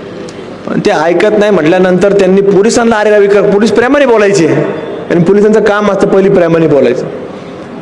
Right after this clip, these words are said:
त्यांना वाटलं हे पोलीस आपल्या जमावा बघून घाबरले, कारण जमाव होता थोडा, त्यांना वाटले घाबरले. पण ज्या वेळेला पोलीस प्रशासनाच्या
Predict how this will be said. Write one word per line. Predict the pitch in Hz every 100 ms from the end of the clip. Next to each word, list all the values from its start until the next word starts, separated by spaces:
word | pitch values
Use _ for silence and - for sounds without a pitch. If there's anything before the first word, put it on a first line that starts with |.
| - - - - - -
त्यांना | 190 196
वाटलं | 202 220
हे | 202
पोलीस | 202 214 214
आपल्या | 185 196 214 202 156
जमावा | 139 175 220 226
बघून | 202 208
घाबरले, | - 202 156 170 113 - - - - - - - - - - - - -
कारण | 147 147
जमाव | 190 240 208
होता | 208
थोडा, | 185 147 - - - - - - - - - - - - 180 180 - - - - - - - - - -
त्यांना | 165 190
वाटले | 202
घाबरले. | 165 175 196 165 147 135 - - - - - - - -
पण | 135 110
ज्या | 139 208
वेळेला | 208 196 208
पोलीस | 208 156 170 214 -
प्रशासनाच्या | 190 170 185 180